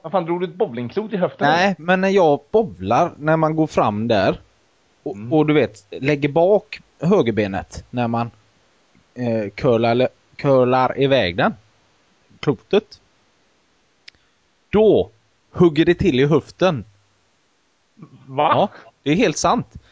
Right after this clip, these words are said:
Speaker 2: Alltid när jag har bowlat så har jag svårt att gå dagen efter.
Speaker 1: <laughs>
Speaker 2: Och jag, nu har jag ju inte bowlat på jättelänge. Och jag känner det nu när det börjar bli kallt, att det gör fan med ont igen.
Speaker 1: <laughs>
Speaker 2: Jag,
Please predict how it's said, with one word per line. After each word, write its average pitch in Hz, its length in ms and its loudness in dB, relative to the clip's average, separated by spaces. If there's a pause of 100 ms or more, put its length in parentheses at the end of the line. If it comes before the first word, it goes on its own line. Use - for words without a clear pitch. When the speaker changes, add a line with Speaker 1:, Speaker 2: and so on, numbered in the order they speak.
(300)
Speaker 2:
Alltid 180 360 0
när 226 80 2
jag 254 60 4
har 220 120 4
bowlat 117 560 0
så 160 240 -2
har 190 80 4
jag 175 140 2
svårt 156 260 -2
att 147 100 0
gå 151 200 4
dagen 147 240 2
efter. 85 420 -6 (280)
Speaker 1:
<laughs> - 560 -10
Speaker 2:
Och - 280 -4 (800)
jag, 165 200 0
nu 165 260 0
har 156 380 0
jag 202 80 2
ju 202 60 4
inte 180 140 -4
bowlat 123 340 0
på 143 80 0
jättelänge. 131 560 -2 (680)
Och 160 260 0 (260)
jag 151 140 0
känner 160 320 -2
det 175 160 0
nu 151 160 -4
när 131 140 -2
det 127 80 0
börjar 131 240 2
bli 135 100 -2
kallt, 143 400 -4
att - 400 -6 (120)
det 123 80 -4
gör 127 180 0
fan - 380 -8
med 151 100 -2
ont 170 220 -10
igen. 131 280 -2
Speaker 1:
<laughs> - 40 -20 (2000)
Speaker 2:
Jag, 135 360 -2